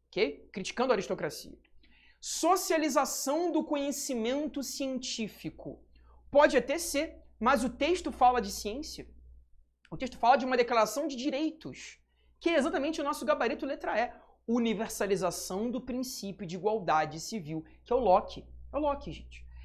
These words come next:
Então, falar de declaração dos direitos humanos, declaração dos direitos do homem e do cidadão, tem que lembrar dos direitos naturais, dos direitos civis, que são universais. Ou pelo menos se propõem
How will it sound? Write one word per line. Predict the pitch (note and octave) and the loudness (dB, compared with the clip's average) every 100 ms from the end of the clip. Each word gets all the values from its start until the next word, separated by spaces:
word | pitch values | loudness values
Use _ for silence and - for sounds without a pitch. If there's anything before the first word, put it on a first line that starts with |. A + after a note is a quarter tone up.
| - | -8
Então, | A#3 D4+ D#4+ | -2 0 4
falar | D4+ A3+ C#4+ | 6 6 4
de | D#4+ | 2
declaração | D#4+ D4+ B3+ - B3+ | 0 2 0 -2 -2
dos | A3 | 0
direitos | G#3 A3 - F#3 | 2 0 -2 -6
humanos, | F#3+ E3+ G#3+ A3 E3 | -4 0 2 2 0
declaração | E3+ F3+ F3 G#3+ | -2 0 0 -2
dos | G#3+ | -2
direitos | F3+ G3 - | 0 -2 -2
do | F#3 | 0
homem | F3+ G3 F3+ | 2 2 -2
e | |
do | E3+ | -4
cidadão, | - E3 C3+ D#3+ G#3+ - - - | -2 -2 0 0 0 -2 -14 -10
tem | F#3+ | -6
que | G3 | -2
lembrar | E3 C3+ D#3 F#3 | -2 4 6 6
dos | F#3 | 4
direitos | D#3+ E3 E3+ - | -2 -2 -2 -2
naturais, | F3+ E3+ D#3 C3+ C#3 D3+ | -6 -6 2 2 2 0
dos | E3 | -8
direitos | D#3+ E3 D#3+ - - | -6 -4 -4 -6 -12
civis, | - D#3 C3+ C#3+ - - - - - | -10 -12 -12 -12 -12 -14 -16 -20 -8
que | D4+ | -4
são | B3 G#3 | -2 0
universais. | F#3 F3 F3+ - A#2+ A#2 - - _ _ | -2 -4 -6 -4 -4 -4 -14 -20 _ _
Ou | - - | -10 -2
pelo | G3 | 0
menos | F#3 G#3+ G#3+ D#3+ - - _ | 2 2 0 -2 -8 -14 _
se | - - | -12 -4
propõem | C4 B3 A#3+ G#3 G#3+ F#3 B2+ | -2 0 0 6 6 6 0